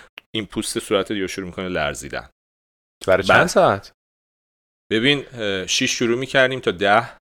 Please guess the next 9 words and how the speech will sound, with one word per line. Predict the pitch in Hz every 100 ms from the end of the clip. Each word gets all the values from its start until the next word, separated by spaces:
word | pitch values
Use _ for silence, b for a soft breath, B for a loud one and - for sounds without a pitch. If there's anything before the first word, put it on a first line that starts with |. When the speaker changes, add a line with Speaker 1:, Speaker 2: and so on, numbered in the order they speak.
| _ _ _ _ 87
Speaker 1:
یه | 101
استراحت | 107 - 92 92 104
می‌دادن، | 110 110 110 110
دوباره | 95 90 92
می‌مدیم | 104 107 107
شروع | - 87
می‌کردیم | 92 107 101
مثلاً | 90 - 90
تا | 98 95